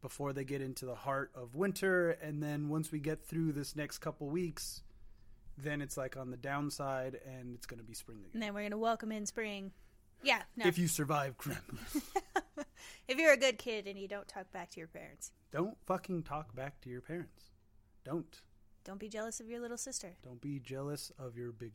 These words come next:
Speaker 1: brother.
Speaker 2: <laughs> For getting all the attention.
Speaker 1: For getting none of the attention.
Speaker 2: Boom.
Speaker 1: 'Cause he doesn't get caught.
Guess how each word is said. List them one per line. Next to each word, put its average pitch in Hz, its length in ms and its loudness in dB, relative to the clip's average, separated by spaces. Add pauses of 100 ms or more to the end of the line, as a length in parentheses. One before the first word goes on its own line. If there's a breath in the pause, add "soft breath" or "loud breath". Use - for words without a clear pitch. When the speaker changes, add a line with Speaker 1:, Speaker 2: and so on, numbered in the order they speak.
Speaker 1:
brother. 113 260 -8 (220)
Speaker 2:
<laughs> - 1120 0
For 226 100 -2
getting 202 380 -4
all 208 140 0
the 202 140 -8
attention. 208 560 -12 (140)
Speaker 1:
For 131 80 -10
getting 123 560 -8 (460)
none 120 260 -4
of 113 180 -4
the 101 100 -16
attention. - 500 -18 (240)
Speaker 2:
Boom. 190 300 -4 (360)
Speaker 1:
'Cause 120 160 -12
he 120 100 -12
doesn't 113 260 -12
get 123 180 -10
caught. 104 240 -16